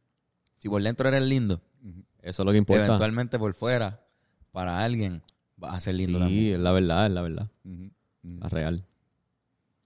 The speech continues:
Speaker 2: Es verdad, mano. Wow.
Speaker 1: <laughs>
Speaker 2: Ah, sí.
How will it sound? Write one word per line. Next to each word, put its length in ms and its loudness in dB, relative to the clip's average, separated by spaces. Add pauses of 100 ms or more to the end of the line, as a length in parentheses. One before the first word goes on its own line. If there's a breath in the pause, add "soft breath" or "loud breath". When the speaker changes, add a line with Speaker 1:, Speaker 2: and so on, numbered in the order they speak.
(600)
Speaker 2:
Es 140 -20
verdad, 260 -10
mano. 220 -2
Wow. 200 2 (220)
Speaker 1:
<laughs> 220 -4
Speaker 2:
Ah, 240 0
sí. 120 -4